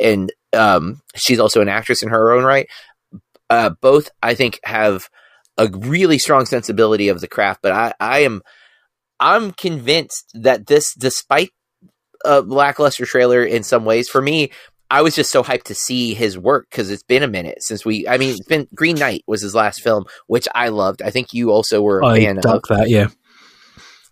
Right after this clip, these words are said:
Speaker 1: And again, Green Knight, a hundred percent not accessible for everybody.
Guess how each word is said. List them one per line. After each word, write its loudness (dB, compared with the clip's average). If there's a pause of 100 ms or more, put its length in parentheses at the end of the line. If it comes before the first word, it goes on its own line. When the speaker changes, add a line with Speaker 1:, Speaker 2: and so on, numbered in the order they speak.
(100)
Speaker 1:
And 0 (280)
again, 0 (160)
Green 4
Knight, 0 (220)
a 2
hundred 0
percent 2
not 2
accessible 0
for 0
everybody. 2